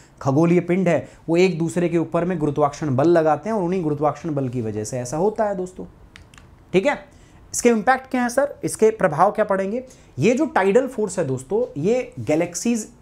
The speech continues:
के जो इवोल्यूशन है, जो गैलेक्सीज हैं, हमारी आकाशगंगा है, वो बन रही है, उसके विभिन्न विकास के पहलुओं को वो प्रभावित करते हैं।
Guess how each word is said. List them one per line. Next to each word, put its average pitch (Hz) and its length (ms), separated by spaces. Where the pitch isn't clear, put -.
के 214 100
जो 226 100
इवोल्यूशन 160 600
है, 104 140
जो 139 120
गैलेक्सीज 135 540
हैं, 139 260
हमारी 131 320
आकाशगंगा 147 640
है, 131 380
वो 131 80
बन 147 160
रही 139 280
है, 160 60
उसके 165 260
विभिन्न 147 360
विकास 165 540
के 233 100
पहलुओं 139 460
को 165 140
वो 196 80
प्रभावित 135 460
करते 95 280
हैं। 101 120